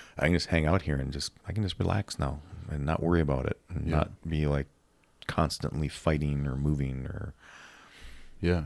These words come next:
Speaker 1: trying to move my body." Um, the other thing I'm starting to get a better appreciation for is, um, using your hips and your legs, you know, not,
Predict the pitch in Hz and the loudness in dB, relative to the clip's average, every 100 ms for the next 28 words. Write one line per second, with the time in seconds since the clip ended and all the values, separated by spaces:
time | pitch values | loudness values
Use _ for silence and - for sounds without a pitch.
0 | - 80 71 69 73 69 71 67 73 69 | 0 2 4 4 2 2 2 2 0 0
1 | 67 - _ - 78 71 71 71 71 85 | -2 -8 _ -8 -6 -4 -4 -4 4 6
2 | 87 - 76 71 69 - - - 82 85 | 6 4 2 2 0 -6 -6 2 8 8
3 | - 76 71 69 65 69 69 - 78 - | 8 2 2 0 2 0 2 2 0 0
4 | 71 71 71 69 71 69 69 67 69 - | 0 0 -2 -2 0 2 2 0 -4 -10
5 | - - - - - - _ 82 69 69 | -20 -20 -20 -20 -20 -20 _ -4 -2 -2
6 | 69 - - - - - - 80 76 69 | -2 -4 -8 -16 -20 -8 0 2 2 2
7 | 87 - - 69 64 60 - - - - | 0 0 -2 -2 -2 -2 -4 -6 -12 -14
8 | - _ _ _ _ _ _ _ _ _ | -18 _ _ _ _ _ _ _ _ _
9 | - 78 - 80 - _ 76 69 | -10 -6 -6 -6 -12 _ 0 0